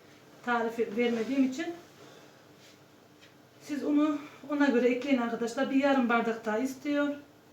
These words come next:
Şöyle. Tamam artık.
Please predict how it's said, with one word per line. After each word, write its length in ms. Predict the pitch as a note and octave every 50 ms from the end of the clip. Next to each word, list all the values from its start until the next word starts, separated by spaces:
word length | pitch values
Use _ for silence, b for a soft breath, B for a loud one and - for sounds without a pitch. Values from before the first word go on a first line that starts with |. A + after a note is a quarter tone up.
| - - - - - - _ - - - -
Şöyle. 380 | A#3+ A#3 A3+ A3 G#3+ A3 A#3+ A#3 - - - - - _ - - - - - - - - - - - - - - - - - - - - - - - - -
Tamam 280 | C4+ A#3+ G#3+ F#3+ F3 E3+
artık. 240 | F3 F3 - -